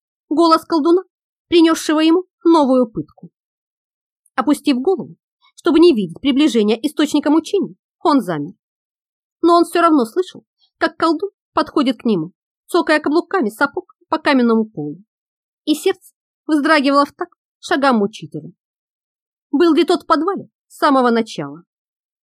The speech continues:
Или вошел только что? Сигмон не знал и знать не хотел. Он постарался отодвинуться подальше от мага,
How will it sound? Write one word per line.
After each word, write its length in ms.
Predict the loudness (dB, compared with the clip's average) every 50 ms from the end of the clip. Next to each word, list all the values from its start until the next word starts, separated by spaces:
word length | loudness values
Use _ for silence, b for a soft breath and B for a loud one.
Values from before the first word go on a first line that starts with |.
| _
Или 140 | -2 0 2
вошел 320 | 2 0 0 0 -2 -2
только 240 | -2 -2 -4 -4 -6
что? 300 | -8 -8 -14 -18 -20 -20 -20 _ _ _ _ _ _ _ _ _ _ _ _ _
Сигмон 360 | -4 -2 2 2 4 4 4
не 100 | 2 0
знал 280 | 0 -2 -6 -10 -10 -14 _ _ _ _
и 100 | -4 -2
знать 260 | 0 0 0 0 -2
не 80 | -6 -6
хотел. 420 | -6 -8 -8 -8 -14 -20 -20 -20 _ _ _ _ _ _ _ _ _ _ _
Он 160 | 0 0 0 2
постарался 560 | 0 -2 -2 -2 -2 -2 -2 -4 -8 -16 -20 -10
отодвинуться 640 | -8 -4 -2 -2 0 0 2 2 2 0 0 -2 -2
подальше 440 | -2 0 0 0 0 -2 -2 -4 -8
от 220 | -8 -8 -8 -6 -6
мага, 340 | -6 -6 -6 -10 -14 -20